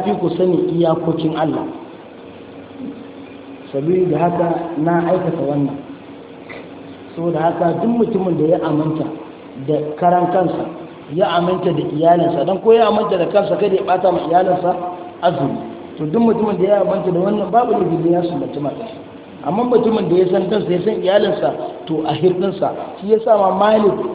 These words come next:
a babi na shida na gaba ya ce, "Babu ma ja'a fi tashdidi fil qiblati lis-sa'im." Nan ya ce fil ruksa, nan kuma ya ce fi tashdid. Kuna jira da kyau ko? Da fatan Allah ta'ala ya amfana da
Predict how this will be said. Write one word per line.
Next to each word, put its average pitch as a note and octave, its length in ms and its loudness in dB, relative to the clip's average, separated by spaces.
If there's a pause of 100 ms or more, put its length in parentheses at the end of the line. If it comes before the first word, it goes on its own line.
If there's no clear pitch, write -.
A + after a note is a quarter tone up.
a D#3+ 240 4
babi G3 400 4
na F3+ 80 6
shida F3+ 260 2
na F#3+ 120 2
gaba F3+ 680 0
ya F3 160 2
ce, F3+ 120 4
"Babu G3 360 2
ma F3 300 6
ja'a F3+ 320 4
fi F#3+ 180 2
tashdidi A3 1000 2
fil F3 140 2 (100)
qiblati F#3+ 400 4
lis-sa'im." C#3 460 0 (1200)
Nan G3+ 200 2
ya G3+ 120 4
ce G#3 120 4
fil F#3+ 200 2
ruksa, G#3+ 560 2
nan G#3 100 -2
kuma G3 160 2
ya F3+ 80 2
ce - 80 2
fi E3+ 120 0
tashdid. D3 520 -4 (1200)
Kuna F3 220 2
jira D#3+ 200 4
da D3+ 80 2
kyau D3+ 160 2
ko? F3 240 2 (400)
Da C3+ 80 -2
fatan E3+ 240 0
Allah E3+ 240 2
ta'ala D#3 320 0
ya - 80 0
amfana D3+ 340 0
da D3+ 140 0